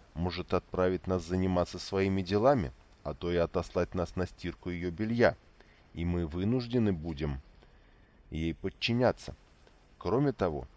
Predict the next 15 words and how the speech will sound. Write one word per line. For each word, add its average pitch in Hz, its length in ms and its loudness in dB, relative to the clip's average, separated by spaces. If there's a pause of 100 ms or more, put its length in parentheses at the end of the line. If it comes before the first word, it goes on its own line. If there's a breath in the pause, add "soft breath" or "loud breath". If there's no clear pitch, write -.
(160)
есть 85 320 -6
места, 107 400 0
в - 120 -16
которых 87 520 -2
принятым 101 680 -2 (380)
показываться 85 720 -2
нежелательно, 92 720 -2 (480 loud breath)
и 82 60 -8
есть 92 380 -4
кое-что, 98 540 -4 (180)
чего 90 280 -4
принятым 104 580 -2
делать 82 400 -2
не 95 60 -4
положено». 107 640 -2